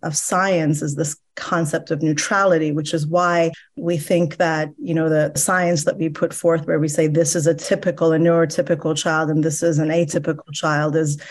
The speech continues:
that's just the way that human beings are. That's the way it is. But when you look just a little bit deeper, not even too much deeper, but a little bit deeper,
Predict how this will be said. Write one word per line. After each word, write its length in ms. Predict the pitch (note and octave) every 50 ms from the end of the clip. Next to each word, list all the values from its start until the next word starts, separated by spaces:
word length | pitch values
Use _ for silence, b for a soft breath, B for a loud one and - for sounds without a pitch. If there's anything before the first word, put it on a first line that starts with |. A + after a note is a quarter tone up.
| B B B
that's 260 | - F#3+ F3+ - -
just 180 | - F#3+ - -
the 100 | - E3
way 140 | E3+ E3+ E3
that 140 | - - C#3+
human 340 | D#3+ E3 E3 D#3+ D#3 D#3
beings 240 | D#3 D#3 D#3 D#3 D3+
are. 140 | F3+ F3 D3+
That's 300 | D3 D#3 D3+ D#3 - -
the 100 | - E3
way 240 | D#3+ D#3+ D#3 D3+ D#3
it 80 | D#3+
is. 300 | F3 E3+ D#3 - - - - _ _ -
But 280 | G3+ F#3 F3+ F3 - - - _ _ _ _ -
when 200 | - G3+ G#3 G3+
you 140 | G3+ G3+
look 280 | G#3+ A3 G#3+ G#3+ - - -
just 240 | - D#4+ D#4 - D4+
a 40 |
little 360 | C4 B3+ A#3+ A#3+ B3 C4+ C4+ A#3+
bit 240 | F#3+ F3 E3 -
deeper, 520 | - D#3 D#3 D3 D3+ - D#3 D#3 D#3 D#3 D#3 -
not 260 | F3+ F#3 F#3 G3 -
even 160 | F#3 F3+ F3
too 260 | - - - - A#3+
much 300 | A3+ F#3+ E3+ D3 - -
deeper, 340 | - D#3 D#3 D3 - - D3+
but 160 | D3 - D#3+
a 60 | E3+
little 320 | E3+ F3+ F#3+ G#3 A3 A3 G#3
bit 180 | F#3 F3+ E3
deeper, 560 | D3 D#3 D#3 D3 D#3 - D#3 D3+ D3 D3 D3